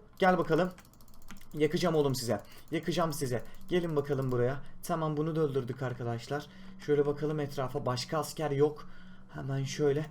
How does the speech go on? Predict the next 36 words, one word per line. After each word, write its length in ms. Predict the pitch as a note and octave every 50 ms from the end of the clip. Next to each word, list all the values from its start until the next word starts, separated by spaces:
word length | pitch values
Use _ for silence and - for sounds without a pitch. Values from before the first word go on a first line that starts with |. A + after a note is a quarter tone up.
| - - - - -
Gel, 160 | E3 D3+ C#3
tamam, 280 | C#3 E3+ D3 D3 D3+ D#3+
bunu 160 | E3 E3 D3
da 60 | D3+
öldürüyoruz. 420 | C#3 C3 B2+ C3 C3+ D3+ - - - - - - - - -
Lan, 160 | G3+ G3 G3+ - - F#3
lan, 160 | G3 G3 F#3
lan, 100 | F#3 F3+
lan, 100 | F#3 F3+
lan. 140 | F#3 F3+ F3+ -
Aman, 180 | E3 F3 F3
aman, 180 | F3 E3 E3 E3
aman. 180 | D#3+ D#3+ C#3+ - - - - - -
Sıkıntı, 380 | - - - F#3 E3+ E3 D#3 C#3+
çok 200 | - F3+ D#3+ -
sıkıntı. 360 | - - D#3+ C#3 - F3+ F3+ F3+ - - - - - - - - - - - - - -
Gel 260 | E3 E3 D#3 C#3 C3+
abi, 120 | C3 D3
gel, 160 | D3+ D#3+ D#3
gel, 160 | D3+ D#3+ D#3 D3
gel 100 | D#3 C#3
şöyle. 300 | - E3 D#3 D#3+ E3 D#3+ - - - - - - -
Tamam, 280 | D#3 C3+ B2 A#2 G#2 - -
silahımız 500 | - - - C#3 C#3 C#3+ D3 D3 B2 B2
gerçekten 520 | D#3 D3+ C#3+ - D3+ C#3 C#3+ - D#3+ D#3
çok 280 | D3+ - D3+ C#3 A#2+ B2+
güçlü 220 | A#2+ - - C#3
arkadaşlar. 420 | C3 B2+ - C#3 B2 A#2 - B2+
İyi 140 | C3 D3 D3
ki 140 | - - C#3
bu 60 | C#3
silahı 240 | C3+ - C#3 D3 D3+
almışım. 400 | D3 D3 D3+ C#3 - D3+ D#3 D#3 - - - - - -
Hani 240 | - C3 C3 C3+ C3 C3
eritiyoruz 460 | C3 C#3+ D3 D3 - E3 D3 C3+ B2
adamları. 440 | C3 A#2 A#2+ A#2 A2+ A2+ C#3 E3